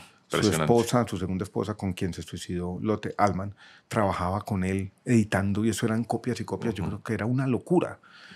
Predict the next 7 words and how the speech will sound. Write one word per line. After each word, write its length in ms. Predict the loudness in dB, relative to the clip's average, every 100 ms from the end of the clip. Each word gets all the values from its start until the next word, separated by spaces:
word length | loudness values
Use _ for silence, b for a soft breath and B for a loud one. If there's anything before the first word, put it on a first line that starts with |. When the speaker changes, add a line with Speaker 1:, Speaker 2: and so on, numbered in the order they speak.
| B B B B B
Speaker 1:
Ellos 320 | 0 2 2 2
estaban 500 | 0 0 0 2 2
suicidando 680 | 0 2 4 6 6 6
de 80 | 6
tanto 720 | 4 0 2 0 0 0 -2
trabajar. 600 | 0 2 2 0 -6 -8 -4
Speaker 2:
Mm. 200 | -2